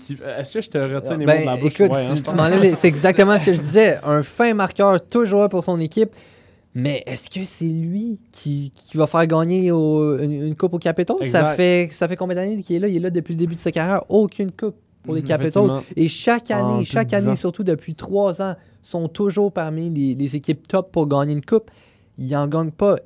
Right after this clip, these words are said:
Speaker 2: Moi, si tu me demandes à moi, est-ce qu'on échange Ovechkin pour aller chercher autre chose ?
Speaker 1: Un joueur de renom, là, un
Speaker 2: Un,
Speaker 1: joueur
Speaker 2: un
Speaker 1: qui
Speaker 2: joueur
Speaker 1: serait
Speaker 2: de
Speaker 1: capable
Speaker 2: renom, parce
Speaker 1: d'emmener.
Speaker 2: qu'évidemment, on parle d'Ovechkin ici,
Speaker 1: Ouais,
Speaker 2: c'est quand
Speaker 1: ouais,
Speaker 2: même
Speaker 1: ouais.
Speaker 2: un marqueur naturel in-, incroyable.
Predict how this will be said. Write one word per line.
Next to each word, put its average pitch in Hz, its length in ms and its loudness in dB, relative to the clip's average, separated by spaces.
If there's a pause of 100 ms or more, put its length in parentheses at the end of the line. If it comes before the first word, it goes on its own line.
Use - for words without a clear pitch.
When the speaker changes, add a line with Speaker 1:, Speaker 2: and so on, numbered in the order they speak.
(120)
Speaker 2:
Moi, 147 540 -2
si 170 220 -10
tu 160 120 -8
me 156 60 -2
demandes 156 200 -2
à 151 60 -4
moi, 175 160 -6
est-ce 170 100 -10
qu'on 170 180 -6
échange 156 460 -6
Ovechkin 143 580 -6 (280)
pour 156 300 -4
aller 131 160 -4
chercher 139 440 -4 (120)
autre 131 220 -4
chose ? 160 360 -2
Speaker 1:
Un 135 100 -2
joueur 131 360 0
de 127 60 0
renom, 127 360 2
là, 123 80 0
un 123 80 0
Speaker 2:
Un, 123 40 2
Speaker 1:
joueur 135 260 2
Speaker 2:
un 147 60 0
Speaker 1:
qui 147 60 0
Speaker 2:
joueur 160 180 4
Speaker 1:
serait 170 80 4
Speaker 2:
de 151 60 6
Speaker 1:
capable 143 200 4
Speaker 2:
renom, 127 120 6
parce 135 140 2
Speaker 1:
d'emmener. 135 80 -2
Speaker 2:
qu'évidemment, 127 380 0
on 120 40 -4
parle 123 180 -2
d'Ovechkin 120 400 -6
ici, 120 80 -6
Speaker 1:
Ouais, 135 180 -2
Speaker 2:
c'est 135 40 2
quand 131 120 2
Speaker 1:
ouais, 127 60 2
Speaker 2:
même 123 100 -4
Speaker 1:
ouais. 117 60 -6
Speaker 2:
un 117 40 -8
marqueur 117 300 -8
naturel 120 420 -6
in-, 110 260 -8
incroyable. 160 420 -2